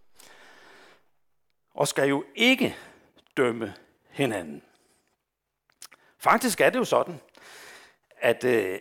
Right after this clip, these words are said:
at vi kan ikke, vi kan ikke træde ind i fællesskabet med Jesus, uden at træde ind i fællesskabet med hinanden. Vi er jo Kristi legeme. Altså, jeg kan ikke have fællesskab med min kone derhjemme, uden at jeg også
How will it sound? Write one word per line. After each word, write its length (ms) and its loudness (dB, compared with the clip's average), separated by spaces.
at 120 -6
vi 60 -4
kan 180 -6
ikke, 640 -2
vi 60 -12
kan 120 -10
ikke 160 -8
træde 360 -2
ind 300 -4
i 420 -2
fællesskabet 560 2
med 80 -6
Jesus, 560 -8
uden 200 -4
at 80 -4
træde 240 -2
ind 100 -4
i 40 -6
fællesskabet 680 -6
med 120 -8
hinanden. 500 -6
Vi 280 -8
er 60 -8
jo 80 -12
Kristi 360 -6
legeme. 440 -6
Altså, 160 -6
jeg 80 0
kan 80 6
ikke 100 6
have 60 6
fællesskab 760 4
med 260 4
min 220 0
kone 400 6
derhjemme, 460 4
uden 240 4
at 140 8
jeg 100 6
også 420 8